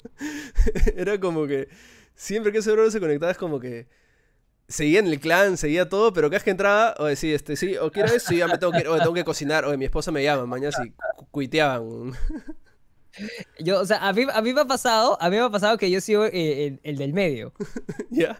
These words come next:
Speaker 2: Yo sigo el que está, está metido en el medio, ¿no? Entonces, yo sigo el que, por ejemplo, eh, no sé, de la nada alguien entra y es como, "Ay, yo no, yo no quiero jugar con este pata", y se va, y, y lo escribe en el grupo aparte porque hay un grupo cerrado
Speaker 1: Claro.
Speaker 2: en el cual no está esa persona, entonces...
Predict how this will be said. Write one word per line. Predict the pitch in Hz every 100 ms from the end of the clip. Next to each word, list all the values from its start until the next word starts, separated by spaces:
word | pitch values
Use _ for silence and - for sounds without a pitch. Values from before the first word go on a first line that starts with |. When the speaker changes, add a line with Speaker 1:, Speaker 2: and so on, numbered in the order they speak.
| 151
Speaker 2:
Yo | 180
sigo | - 214 226
el |
que | -
está, | - 196 208
está | 202 - 196
metido | 196 202
en | 208
el | 175
medio, | 156 170 123 113
¿no? | 160 170
Entonces, | 147 160 180 180
yo | 175
sigo | 185 190
el | 190
que, | 185 156
por | -
ejemplo, | - 143 160 160 143
eh, | 139 127 120 110
no | 117 143
sé, | 156 135
de | 123
la | 123
nada | 135 156 160 165 156
alguien | 160 160 160
entra | 160 156 156 165
y | 143
es | -
como, | 147 139 123 - - - -
"Ay, | 127 151 165 160 147
yo | 170
no, | 190 190
yo | 196
no | 196
quiero | 185 170
jugar | 175
con | 165
este | 160 143
pata", | 143 131
y | 123
se | 127
va, | 131 151 156 151
y, | 135
y | 127 147
lo | 147
escribe | 151 196 214
en | 220
el | 165
grupo | 185 190
aparte | 185 214 208
porque | 196 170
hay | 165
un | 180
grupo | 190 202
cerrado | - 160 175 180 175 175
Speaker 1:
Claro. | 151 147
Speaker 2:
en |
el | 143
cual | 147 151
no | 175
está | 180
esa | 175
persona, | 165 165 - 170 165 165
entonces... | 151 147 160 - -